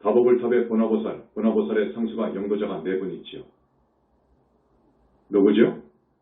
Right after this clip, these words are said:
첫째는 상행, 둘째는 무변행, 셋째는 정행, 넷째는 알리팽입니다. 그 중에 상행, 정행이 누구의 좌우보처입니까?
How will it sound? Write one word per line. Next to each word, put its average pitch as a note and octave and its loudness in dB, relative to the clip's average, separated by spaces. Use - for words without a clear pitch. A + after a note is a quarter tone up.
첫째는 B2 2
상행, G#2+ -4
둘째는 A2 2
무변행, - 0
셋째는 A#2 2
정행, G2 -6
넷째는 A2 2
알리팽입니다. G#2+ -2
그 A2 2
중에 A2 2
상행, A#2 0
정행이 G#2+ 0
누구의 F#2+ 2
좌우보처입니까? - -6